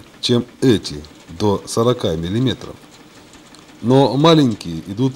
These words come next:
в лед и за деньги, и по взаимозачету. Или взять, к примеру, эту косую петлю. Мелочь, но именно она позволяет двери закрываться самой, без пружин. Знающие люди сделали заказ,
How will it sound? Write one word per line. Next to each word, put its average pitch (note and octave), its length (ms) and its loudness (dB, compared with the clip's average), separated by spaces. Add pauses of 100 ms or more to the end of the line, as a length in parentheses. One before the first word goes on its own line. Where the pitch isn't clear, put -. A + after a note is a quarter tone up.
в F#2+ 120 -6
лед G2 300 0 (300)
и D#3+ 100 4
за D3+ 160 4
деньги, B2+ 500 -2 (180)
и C#3+ 280 -2
по G#2 100 -4
взаимозачету. F#2+ 880 -4 (880)
Или F#3 180 6
взять, E3 260 4
к - 60 -18
примеру, C3+ 560 0 (100)
эту A2+ 260 -6
косую A2 460 -4
петлю. G#2 480 -6 (480)
Мелочь, C3+ 520 2 (200)
но G#2+ 160 -4
именно C#3 520 0
она C#3 280 0
позволяет B2 680 -4 (320)
двери B2 460 0
закрываться G#2 680 -4
самой, E2 540 -2 (160)
без F#2+ 260 -6
пружин. E2+ 480 -4 (880)
Знающие C#3+ 680 0
люди C3+ 260 -2
сделали F#2+ 400 -6
заказ, F2 560 -4